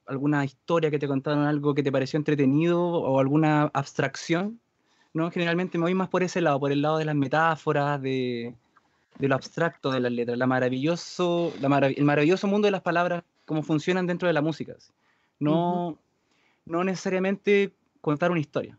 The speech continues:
Speaker 1: no se me da muy bien eso, la verdad. Se me da
Speaker 2: Ok.
Speaker 1: mejor como a jugar con las palabras. Y ahí
Speaker 2: Ujú.
Speaker 1: se pueden encontrar muchas interpretaciones. Me ha pasado que me han dicho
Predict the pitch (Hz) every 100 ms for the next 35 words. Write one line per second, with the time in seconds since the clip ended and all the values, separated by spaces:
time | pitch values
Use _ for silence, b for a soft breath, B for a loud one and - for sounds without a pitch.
0 | _ 160 151 175 147 147 131 113 107 117
1 | - _ 120 110 110 107 117 _ _ _
2 | _ _ _ _ - - 139 147 151 156
3 | 156 147 139 - 143 139 135 131 - -
4 | 147 160 160 135 117 104 107 110 _ _
5 | _ _ _ 139 160 214 226 240 - _
6 | - 180 196 220 220 214 226 226 226 240
7 | 240 240 226 226 247 208 190 190 208 196
8 | 175 170 170 180 180 185 170 156 151